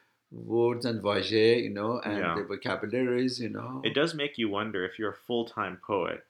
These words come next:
Speaker 2: you know, if this
Speaker 1: Yeah.
Speaker 2: is your life,
Speaker 1: Yeah.
Speaker 2: how much just random information you learn.
Speaker 1: Right.
Speaker 2: Yeah, by
Speaker 1: Yeah.
Speaker 2: studying poetry.
Speaker 1: Yeah, yeah, yeah.
Speaker 2: Hmm.
Speaker 1: Good point. Yeah, but, uh, but of course he was a master in, you know, in playing with the words.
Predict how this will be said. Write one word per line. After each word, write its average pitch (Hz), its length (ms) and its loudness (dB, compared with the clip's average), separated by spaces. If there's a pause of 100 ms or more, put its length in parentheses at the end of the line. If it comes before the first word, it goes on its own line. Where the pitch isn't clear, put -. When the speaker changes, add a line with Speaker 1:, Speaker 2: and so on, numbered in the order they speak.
(100)
Speaker 2:
you 95 160 -6
know, 90 100 -2
if - 60 -8
this 104 240 -2
Speaker 1:
Yeah. 95 60 -4
Speaker 2:
is 95 120 -10
your 92 120 -6
life, 92 360 0 (120)
Speaker 1:
Yeah. 127 300 -4 (200)
Speaker 2:
how 117 220 2
much 110 320 -2
just 101 320 -4
random 101 460 -6
information 90 640 -10
you 82 140 -8
learn. 82 360 -8 (160)
Speaker 1:
Right. 101 120 -12 (360)
Speaker 2:
Yeah, 90 240 -10 (500)
by 87 80 -6
Speaker 1:
Yeah. 90 60 -6
Speaker 2:
studying 92 400 -6
poetry. 92 580 -10
Speaker 1:
Yeah, 110 140 -8 (140)
yeah, 110 60 -10 (180)
yeah. 107 100 -14 (400)
Speaker 2:
Hmm. 127 180 -12 (220)
Speaker 1:
Good - 200 -6
point. 139 300 -2
Yeah, 127 240 0 (240)
but, 143 180 8
uh, 113 300 4 (580)
but 131 200 2
of - 180 -2
course 226 220 -2
he 160 100 -4
was 139 240 2
a 147 60 0
master 120 640 2
in, 92 240 -6
you 95 100 -6
know, 95 240 -4 (240)
in 107 180 -6
playing 117 380 2
with 113 140 -4
the 110 80 2
words. 104 540 -2